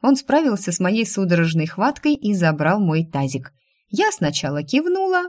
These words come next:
потом глянула на себя, пискнула, выхватила щит обратно и прикрылась им. «Не отдам». «Красивые ноги!» усмехнулся некультурный, наглый и вообще бессовестный.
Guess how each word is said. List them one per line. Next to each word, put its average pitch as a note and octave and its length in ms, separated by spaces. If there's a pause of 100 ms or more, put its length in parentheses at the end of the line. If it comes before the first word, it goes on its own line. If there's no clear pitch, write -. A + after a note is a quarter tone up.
(160)
потом C4 360
глянула D4+ 520
на D4 120
себя, C#4+ 460 (220)
пискнула, A#3+ 680 (360)
выхватила E3 600
щит D#3+ 280
обратно B3+ 600 (300)
и B3 120
прикрылась D#3+ 800
им. D#3 320 (500)
«Не B3+ 440
отдам». A3 640 (640)
«Красивые A3+ 760
ноги!» F#3 560 (500)
усмехнулся A3 720
некультурный, F3 920
наглый G3+ 680
и E4+ 160
вообще B3 480
бессовестный. A#3 1000